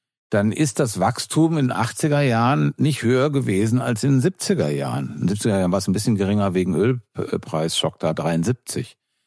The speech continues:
Aber dass das zu dieser Entfesselung der Marktkräfte geführt hätte, das stimmt einfach nicht. Das hat zu einer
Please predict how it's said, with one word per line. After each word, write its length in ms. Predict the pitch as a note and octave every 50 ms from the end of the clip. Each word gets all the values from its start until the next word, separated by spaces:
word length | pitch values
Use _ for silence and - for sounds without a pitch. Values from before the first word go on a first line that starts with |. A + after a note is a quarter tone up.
| _ _ _
Aber 200 | _ - F2+ G2
dass 180 | G2+ A2 G#2 -
das 240 | B2+ A#2 - -
zu 100 | - B2
dieser 240 | A#2 A2 G2 G2 F2+
Entfesselung 640 | D#2 F2+ - - C3 D#3 D#3 - - D3 B2 A#2 A2+
der 120 | G#2 F#2+ F#2+
Marktkräfte 640 | G2+ A#2+ E3+ - _ - - C#3 B2+ - - A#2 G#2
geführt 500 | G#2+ G2+ - - G#2+ G2+ G#2 G2+ - -
hätte, 300 | G2+ F#2+ - G#2 G2+ G2+ - _ _ _
das 100 | - A#2+
stimmt 220 | - - A#3+ C4+ F#3+
einfach 320 | - - - F#2 - -
nicht. 320 | E2+ D#2+ E2 - - - A2+
Das 140 | G2+ -
hat 120 | C3 C3+ -
zu 80 | -
einer 380 | C#3+ C3 C3 B2+ A#2+ A#2+ A2